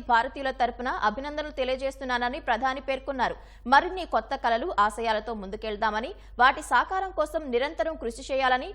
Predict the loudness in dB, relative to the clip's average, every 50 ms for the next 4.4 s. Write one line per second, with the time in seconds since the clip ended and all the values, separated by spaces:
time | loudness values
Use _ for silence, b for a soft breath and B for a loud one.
0 | -6 -2 0 2 4 2 2 2 0 0 0 -2 -6 -6 -8 -12 -12 -12 -12 -12
1 | -10 -4 -2 0 0 -2 -4 B B B B B -4 -4 -2 0 2 2 2 2
2 | 0 -2 -2 0 2 2 2 2 0 -2 0 0 -4 -4 -4 -4 -2 -2 -2 -2
3 | -2 -4 -4 -6 -4 -4 -6 -6 -6 -6 -6 -6 -4 -4 -4 -6 -8 -12 -10 -6
4 | -4 -4 -4 -4 -4 -2 0 0